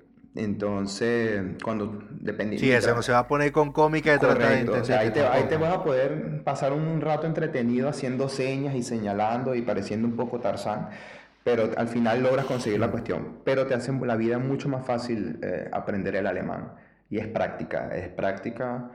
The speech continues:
Speaker 1: y no es imposible. <laughs> Mira, yo soy la prueba de eso. Yo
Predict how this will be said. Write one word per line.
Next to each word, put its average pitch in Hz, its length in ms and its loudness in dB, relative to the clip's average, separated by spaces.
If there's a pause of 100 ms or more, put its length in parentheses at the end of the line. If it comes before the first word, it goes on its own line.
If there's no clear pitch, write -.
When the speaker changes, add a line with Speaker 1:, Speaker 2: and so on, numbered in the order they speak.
(520)
Speaker 1:
y 98 260 -2
no 107 300 0
es 196 80 2
imposible. 196 540 0
<laughs> 139 40 -2
Mira, 143 220 -2 (160)
yo 104 160 -2
soy 127 260 -2
la 123 220 0
prueba 117 260 2
de 120 120 4
eso. 120 180 -4 (520)
Yo 107 1000 0